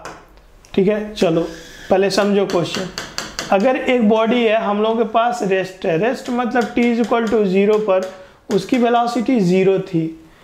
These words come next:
उस पे six Newton का हमने force लगा दिया। अब हमने इस, एक, during this time the body attained, during a force significant body at rest and of mass one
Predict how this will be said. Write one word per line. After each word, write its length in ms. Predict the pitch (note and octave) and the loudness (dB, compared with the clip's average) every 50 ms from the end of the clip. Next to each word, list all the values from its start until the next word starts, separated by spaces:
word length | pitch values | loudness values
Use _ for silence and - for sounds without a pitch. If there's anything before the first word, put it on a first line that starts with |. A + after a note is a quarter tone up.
| - - - - - - | -20 -20 -20 -12 -4 0
उस 200 | A3+ G3 G3+ G#3 | 0 0 0 2
पे 100 | C4+ A#3+ | 0 0
six 360 | G#3+ - - D4 C#4+ - - C#4+ | 0 0 0 0 0 0 0 0
Newton 500 | B3+ A#3+ A#3+ A#3+ A#3 G3+ C#4 B3+ B3+ A#3+ | 2 2 2 2 2 2 0 0 0 0
का 100 | B3+ A#3 | 0 0
हमने 280 | A3 A3+ A#3 A#3+ B3 | 0 0 0 -2 -2
force 420 | A#3 - - A3+ A3 A#3+ A3 A3+ - | -2 -2 0 0 0 0 -2 -2 0
लगा 320 | G#3+ F#3+ F3+ F#3+ G3 G3+ F#3+ | 0 2 2 2 2 2 2
दिया। 340 | E3+ F3 E3+ E3 E3 D#3+ - - - - - _ - - - - - - - - - - | 0 0 0 0 -2 -2 -6 -8 -16 -20 -20 _ -20 -20 -20 -20 -20 -20 -20 -20 -12 -4
अब 160 | - G#3 G#3+ A3+ | 0 0 0 2
हमने 260 | A#3+ B3+ B3+ C4 C4 | 2 0 0 0 0
इस, 160 | A#3 - - - | -2 -2 -4 -4
एक, 400 | D#4 - - G#3 G#3 G3 F#3 - - - - - - - - - - - - | -6 -2 0 0 0 0 0 -2 -8 -10 -12 -20 -20 -20 -20 -20 -8 0 2
during 420 | F#3+ F3 G#3 A3+ A#3+ D4 D4 C#4 A3+ | 4 4 4 4 2 2 2 2 2
this 180 | B3+ B3+ B3 - - | 2 2 0 -2 0
time 260 | B3 G#3+ G#3+ A3+ A3+ | 0 0 0 0 0
the 60 | A3+ | 2
body 280 | G#3 A3 A3+ A#3 C4 C4 | 2 2 2 2 2 0
attained, 460 | A#3+ A3 - B3+ A3 G3+ G3 G3+ G#3+ B3 C4+ - - - - - _ _ _ _ - - - - - - - - - - - - - - F3+ E3+ | 0 -2 0 -2 -2 0 0 -2 -2 -4 -4 -8 -14 -20 -20 -20 _ _ _ _ -20 -20 -20 -20 -20 -20 -20 -20 -20 -20 -16 -6 0 2 4 4
during 320 | G3 G#3 A3 A#3+ B3 B3+ C4+ B3 - - - - - - - - - - - - - - - - - - - | 4 4 2 2 2 0 -2 -4 -6 -10 -18 -20 -20 -20 -20 -20 -20 -20 -20 -20 -20 -20 -20 -20 -12 -4 0
a 100 | A3 G3+ | 0 2
force 300 | - - A3+ A#3 A#3+ A3 | 2 2 2 2 2 2
significant 480 | - B3 G#3+ A3+ A#3 A3+ A3 G3+ G#3 A3 | 2 2 4 4 2 2 2 0 0 2
body 300 | A3 G#3+ G#3+ G3 A3 A3+ A3 | 2 2 2 2 2 2 0
at 140 | G#3+ G#3+ A3 G#3 | -2 -2 0 0
rest 280 | G3+ G3+ G3 G3+ - | 0 0 -2 -2 -4
and 180 | F#3 G3 G3 G#3+ | -4 -2 -2 -2
of 200 | G#3 G3+ G#3 G#3 G#3 | 0 0 0 0 0
mass 300 | G#3 G#3 G#3 G#3 G3+ G3+ | 0 2 2 0 0 0
one 180 | G#3+ G3+ G3+ | 0 0 2